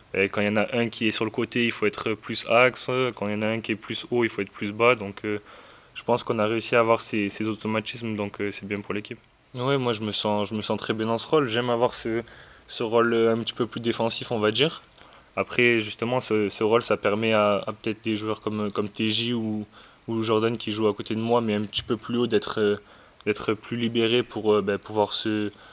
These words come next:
se projeter sans avoir de, d'a priori sur le, sur le retour, parce que ils savent que je suis, que je suis normalement tout le temps avec les défenseurs. Donc ouais, dans ce, dans ce rôle, normalement, je dois rester, euh, avec les quatre défenseurs, on doit avoir une base, une base solide.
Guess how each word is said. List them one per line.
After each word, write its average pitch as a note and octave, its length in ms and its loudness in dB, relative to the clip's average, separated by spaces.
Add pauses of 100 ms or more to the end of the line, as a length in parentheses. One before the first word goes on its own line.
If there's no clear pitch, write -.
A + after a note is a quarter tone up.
se - 120 -8
projeter A2+ 540 2
sans A#2 240 2
avoir A2+ 300 4
de, A2 240 0
d'a G#2+ 140 4
priori A#2 460 0
sur - 220 -4
le, A2 220 -2
sur A2 160 -2
le G#2+ 100 2
retour, A2 380 0
parce - 160 -2
que G#2+ 260 -2 (520)
ils - 60 -2
savent G#2+ 500 4
que G2+ 120 -8
je G2+ 80 -4
suis, G2+ 560 -6
que - 100 -6
je - 60 -4
suis - 140 -8
normalement G#2 320 0
tout A2 100 -8
le G#2+ 80 -8
temps G#2 400 0 (180)
avec G#2+ 280 0
les A2 80 -2
défenseurs. G#2+ 560 -2 (560)
Donc G2+ 160 -4
ouais, C3 100 4
dans G#2+ 140 2
ce, - 160 -2
dans G#2 180 0
ce - 140 -2
rôle, A#2 240 4
normalement, A#2 520 2
je A2 100 -8
dois G#2 160 2
rester, G#2 360 0
euh, G2 340 2 (220)
avec G#2+ 200 -2
les G#2+ 100 -4
quatre A2+ 160 2
défenseurs, A2+ 380 2
on C3 40 4
doit A2 120 2
avoir G2+ 180 2
une G#2 100 -2
base, G#2+ 240 4
une G#2+ 220 -2
base G#2+ 180 4
solide. B2 320 -2